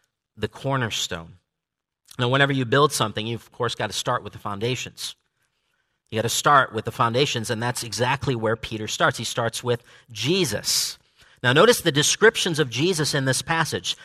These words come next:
In verse five, we see that he is the living stone. That's because God raised him from the dead. In verse six, we see he is the cornerstone. And in both verses five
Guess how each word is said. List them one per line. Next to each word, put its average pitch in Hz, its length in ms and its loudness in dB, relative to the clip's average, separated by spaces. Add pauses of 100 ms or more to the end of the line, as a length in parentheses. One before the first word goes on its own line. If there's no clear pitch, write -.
In 127 100 -4
verse 139 220 4
five, 180 320 6
we 156 100 0
see - 180 0
that 151 180 2
he 151 140 0
is 135 160 -2
the 127 200 6 (220)
living 180 520 4
stone. 143 600 2 (920)
That's 139 180 4
because 151 240 2
God 139 220 4
raised 156 500 0
him 175 120 0
from 147 200 -2
the 143 80 2
dead. 123 300 -4 (920)
In 131 100 0
verse 160 200 6
six, - 320 2
we 180 80 2
see 180 220 0
he 175 180 0
is - 120 -2
the 175 100 -4
cornerstone. 151 1080 -2 (640)
And 151 140 2
in 160 120 4
both 180 320 2
verses 170 400 0
five 180 400 4